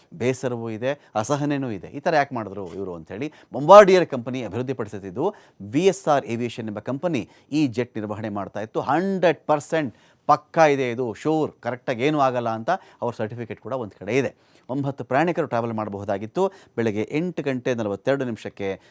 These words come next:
ಮೊದಲ ಬಾರಿ ಲ್ಯಾಂಡಿಂಗ್ಗೆ ಸಂಪರ್ಕ ಮಾಡಲಾಗಿತ್ತು. ಎಂಟು ನಲವತ್ತೈದಕ್ಕೆ ಎರಡನೇ ಬಾರಿಗೆ ಲ್ಯಾಂಡಿಂಗ್ಗೆ ಸಂಪರ್ಕ ಆಗುತ್ತೆ. ಇದಾದ ಕೆಲವೇ ಕ್ಷಣಗಳಲ್ಲಿ ಲ್ಯಾಂಡಿಂಗ್ ಸರಿಯಾಗಿ ಆಗದೆ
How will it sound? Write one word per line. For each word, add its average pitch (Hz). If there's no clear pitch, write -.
ಮೊದಲ 123
ಬಾರಿ 95
ಲ್ಯಾಂಡಿಂಗ್ಗೆ 101
ಸಂಪರ್ಕ 95
ಮಾಡಲಾಗಿತ್ತು. 139
ಎಂಟು 117
ನಲವತ್ತೈದಕ್ಕೆ 104
ಎರಡನೇ 139
ಬಾರಿಗೆ 127
ಲ್ಯಾಂಡಿಂಗ್ಗೆ 104
ಸಂಪರ್ಕ 95
ಆಗುತ್ತೆ. 139
ಇದಾದ 123
ಕೆಲವೇ 156
ಕ್ಷಣಗಳಲ್ಲಿ 92
ಲ್ಯಾಂಡಿಂಗ್ 110
ಸರಿಯಾಗಿ 95
ಆಗದೆ 120